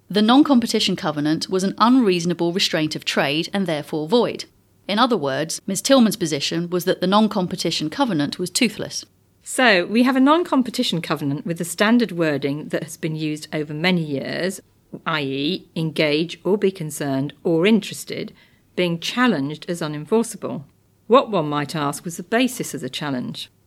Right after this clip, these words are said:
Speaker 2: The argument was simplicity itself. Ms Tillman argued that on its proper construction, the covenant prohibited her owning even a single share in a competing business.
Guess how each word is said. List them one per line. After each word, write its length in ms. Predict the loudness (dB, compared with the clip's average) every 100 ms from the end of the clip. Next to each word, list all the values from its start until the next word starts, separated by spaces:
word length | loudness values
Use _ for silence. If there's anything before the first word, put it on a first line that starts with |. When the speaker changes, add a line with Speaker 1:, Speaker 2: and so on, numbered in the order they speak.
| _
Speaker 2:
The 100 | 6
argument 420 | 8 6 2 0
was 140 | -2 -2
simplicity 640 | -2 -2 -2 -6 -4 -4
itself. 720 | -4 -2 0 0 -2 -8 -16 _ _
Ms 200 | -4 -2
Tillman 360 | 0 4 4 4
argued 440 | 0 0 -4 -6
that 160 | -6 0
on 160 | 2 2
its 160 | 0
proper 340 | -6 -4 -2 -2
construction, 920 | -2 -6 -4 -6 -6 -10 -8 -8 -8 _
the 80 | -8
covenant 480 | -4 -2 0 -2 -2
prohibited 540 | -4 0 0 -2 -6
her 360 | -6 -4 -4 -4 0
owning 400 | 0 0 -2 -2
even 320 | -2 0 -2
a 60 | -2
single 440 | -2 2 4 2
share 400 | -2 -6 -6 -6
in 100 | -6
a 60 | -6
competing 600 | -4 -6 -6 -8 -8 -4
business. 640 | 0 0 -4 -8 -14 -20